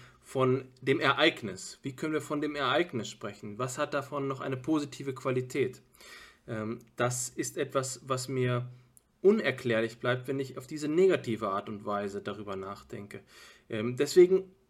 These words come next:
ist für mich in dieser Folge von Begriffen, also Spontaneität, Unmarked Space, dann so etwas wie das Neue schlechthin,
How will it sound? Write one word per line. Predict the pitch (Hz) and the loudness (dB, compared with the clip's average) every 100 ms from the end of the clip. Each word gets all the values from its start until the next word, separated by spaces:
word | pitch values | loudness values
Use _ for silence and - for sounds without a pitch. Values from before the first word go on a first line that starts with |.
| - | 0
ist | 185 180 | 0 0
für | 170 | -2
mich | 156 208 254 - - _ _ _ _ _ _ _ _ _ _ _ _ | 2 0 0 -10 -18 _ _ _ _ _ _ _ _ _ _ _ _
in | 147 | -4
dieser | 135 131 131 | 0 2 2
Folge | - 214 277 220 | 2 0 0 -2
von | - 127 | 0 -2
Begriffen, | 110 104 110 107 - 190 247 | -2 -4 -4 -4 -4 -6 -4
also | 120 101 | -4 -4
Spontaneität, | - - 143 165 156 147 147 135 127 139 127 127 - _ _ - | -8 0 0 2 0 0 -2 -4 0 4 4 2 -14 _ _ 0
Unmarked | 147 147 135 135 - | 2 4 2 2 -4
Space, | - 131 123 127 127 - - - _ | -4 0 4 4 2 -8 -18 -20 _
dann | 117 127 | -2 0
so | 135 | 2
etwas | 131 127 131 | 0 -4 -4
wie | 127 - - | -8 -10 0
das | 131 127 | 0 2
Neue | 139 139 160 147 | 2 4 4 2
schlechthin, | - 139 135 - 151 175 202 | 0 2 2 0 -4 -2 -6